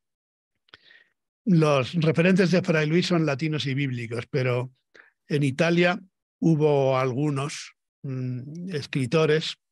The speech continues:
y en otras partes también, en Francia, algunos que tienen este perfil, por ejemplo, Joachim de Bellay en Francia, o por ejemplo Pontano en Italia, o Giovanni Pontano y otros autores,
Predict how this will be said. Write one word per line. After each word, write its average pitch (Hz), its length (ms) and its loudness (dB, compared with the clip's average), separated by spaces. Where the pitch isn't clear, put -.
y 170 60 4
en 147 80 2
otras 160 300 0
partes 147 460 -4
también, 135 340 -2
en 123 120 -2
Francia, 156 640 -2
algunos 143 420 -4
que 151 120 -4
tienen 165 280 0
este 156 240 -2
perfil, 139 760 -2
por - 120 -4
ejemplo, 156 360 2
Joachim 147 300 0
de 147 140 2
Bellay 139 500 -2
en 127 140 -6
Francia, 143 640 -2
o 135 140 -4
por 120 160 -2
ejemplo 131 380 -2
Pontano 131 640 -2
en 127 80 -4
Italia, 139 600 -2
o 117 360 -8
Giovanni 139 300 0
Pontano 135 480 -2
y 135 60 0
otros 135 240 -2
autores, 147 540 -2